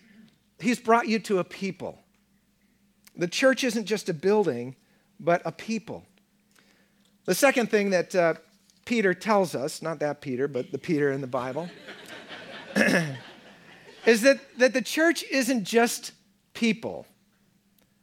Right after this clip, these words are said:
but the church is a people. You see, it's not just a collection of living stones.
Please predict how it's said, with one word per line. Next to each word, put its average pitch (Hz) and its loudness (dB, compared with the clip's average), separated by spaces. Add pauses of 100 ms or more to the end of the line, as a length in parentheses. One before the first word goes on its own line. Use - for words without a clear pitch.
(100)
but 170 -4
the 196 -4
church 254 0
is 185 2 (600)
a 196 0
people. - -14 (1300)
You 190 -6
see, 302 0
it's 262 2
not 302 6
just 311 0
a 247 6
collection 220 2 (360)
of 175 4
living 170 2
stones. 120 -6